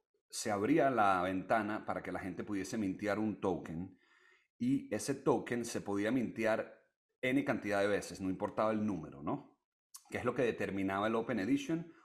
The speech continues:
Un periodo de tiempo. Al comienzo se empezaron a hacer Open Editions en las que eran veinticuatro horas, muchos artistas hacían que eran cuarenta y ocho horas.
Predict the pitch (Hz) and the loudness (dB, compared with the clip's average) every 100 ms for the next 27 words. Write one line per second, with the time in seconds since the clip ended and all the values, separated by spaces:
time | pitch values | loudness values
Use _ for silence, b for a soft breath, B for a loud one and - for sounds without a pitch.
0 | B 98 - 123 113 117 113 98 80 95 | B -12 -2 0 2 2 2 2 0 -4
1 | 76 - - _ b b b b b 95 | -4 -8 -20 _ b b b b b -6
2 | 90 98 101 95 90 - 107 110 117 101 | -4 -2 -2 -2 -4 -2 2 4 6 4
3 | 87 - 101 90 92 85 98 101 - 90 | 2 -2 -4 -2 -2 0 2 0 -2 -2
4 | 95 107 92 90 - 101 95 95 90 - | 0 0 0 0 -2 -4 -4 -2 -4 -4
5 | 85 87 95 85 85 82 78 87 101 101 | -4 -2 -2 -2 -4 -4 0 2 4 6
6 | 95 92 - 80 90 87 85 - 90 - | 6 4 2 -6 -2 -4 -4 -10 -10 -10
7 | 80 80 85 90 85 76 76 - 104 107 | -10 -8 -6 -4 -4 -6 -8 0 4 6
8 | 101 - | 4 2